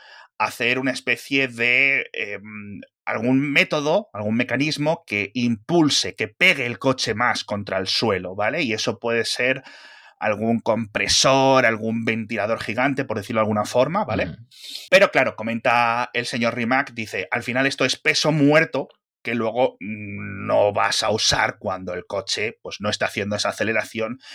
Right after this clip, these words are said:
Speaker 1: de casi tres G, y que al final, pues, que no tiene muchísimo sentido". Pero bueno, pues como estas cosas. Así que, como no tiene sentido, seguramente sea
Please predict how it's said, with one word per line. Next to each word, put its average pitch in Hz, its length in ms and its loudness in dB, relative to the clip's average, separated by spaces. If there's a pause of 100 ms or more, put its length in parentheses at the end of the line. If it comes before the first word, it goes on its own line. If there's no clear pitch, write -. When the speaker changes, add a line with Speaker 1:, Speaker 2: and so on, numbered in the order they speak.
(220)
Speaker 1:
de 110 200 -4
casi 104 320 -2
tres 104 320 -2
G, 143 240 0 (180)
y 139 240 2
que 131 80 2
al 120 120 2
final, 107 500 -6
pues, - 180 -10
que 92 160 -10
no 95 140 -4
tiene 98 260 -4
muchísimo 92 1120 -4
sentido". 104 500 -4
Pero 92 140 -6
bueno, 110 240 -2
pues - 140 -16
como 90 500 -6
estas 92 220 -6
cosas. - 380 -10
Así 98 220 -8
que, 104 220 -4 (320)
como 101 220 -6
no 123 100 2
tiene 113 160 -2
sentido, 110 400 -2
seguramente 95 640 -6 (100)
sea 92 340 -6